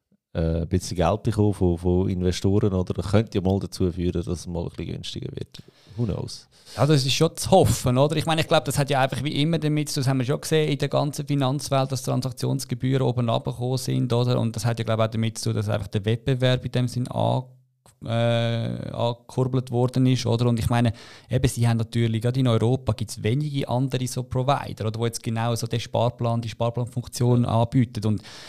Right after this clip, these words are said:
Speaker 2: wenn da mehr und mehr von denen auf den Markt, äh, drängen, dann nachher werden doch die Kosten langfristig oben runterkommen. Das, da bin ich davon überzogen, oder? Weil eben, das, das muss eigentlich so sein.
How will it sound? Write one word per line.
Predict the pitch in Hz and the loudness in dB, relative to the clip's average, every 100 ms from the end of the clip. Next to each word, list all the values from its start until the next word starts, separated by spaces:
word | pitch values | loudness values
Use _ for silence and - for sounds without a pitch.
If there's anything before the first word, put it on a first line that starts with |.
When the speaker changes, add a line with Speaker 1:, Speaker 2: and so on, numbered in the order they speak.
| - | -2
Speaker 2:
wenn | 113 113 | 0 4
da | 113 123 | 4 4
mehr | 123 123 135 | 4 4 4
und | 127 | 4
mehr | 123 131 | 2 2
von | 120 | 0
denen | 117 120 123 | 2 2 2
auf | 117 | 0
den | 117 | 0
Markt, | 113 110 131 - - | 0 0 -2 -4 -4
äh, | 120 120 | -2 0
drängen, | 123 120 120 117 110 | 0 0 2 0 0
dann | 113 110 | -2 -2
nachher | 113 107 110 | -4 -6 -6
werden | 110 107 | -6 -6
doch | - 101 | -8 -8
die | - | -4
Kosten | 110 - 107 | -4 -2 -2
langfristig | 104 113 - 104 113 110 | -2 -4 -6 -8 -6 -4
oben | 104 107 | -4 -2
runterkommen. | 101 - 123 107 101 | -4 -4 -6 -6 -6
Das, | 101 - - | -6 -8 -6
da | 104 | -4
bin | 104 104 | -4 -6
ich | 104 | -8
davon | 101 107 104 | -8 -4 -4
überzogen, | 104 - - 107 113 95 | -6 -8 -6 -4 -4 -4
oder? | 101 104 | -4 -4
Weil | 104 | -2
eben, | 123 117 | 0 0
das, | 107 101 - | -2 -4 -6
das | 101 | -6
muss | 107 110 127 117 | -2 2 2 2
eigentlich | 117 120 117 | -2 -2 -2
so | 107 113 123 | -2 -2 -2
sein. | 110 113 | 0 2